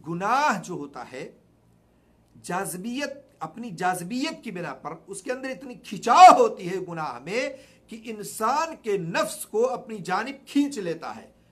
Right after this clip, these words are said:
अपनी जानिब रागिब कर लेता है, अपनी जानिब उसको तहवील कर लेता है। वो गुनाह में इतनी जाज़िबियत होती है। ऐसे वक्त में क्या होता है, इंसान अंजाम को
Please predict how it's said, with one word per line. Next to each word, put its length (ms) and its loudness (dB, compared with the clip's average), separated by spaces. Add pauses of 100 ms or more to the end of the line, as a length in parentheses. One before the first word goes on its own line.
(220)
अपनी 360 -8
जानिब 380 0
रागिब 500 2
कर 140 -4
लेता 260 -8
है, 200 -18
अपनी 320 -8
जानिब 420 -2
उसको 300 -2 (460)
तहवील 480 0
कर 180 0
लेता 300 0
है। 180 -8
वो 140 -10
गुनाह 420 -4
में 140 -8
इतनी 300 -12
जाज़िबियत 560 -6
होती 240 -16
है। 140 -20 (1300)
ऐसे 280 -4
वक्त 240 -4
में 180 -8
क्या 140 -2
होता 260 0
है, 100 -4
इंसान 600 -8 (520)
अंजाम 580 -4
को 200 -12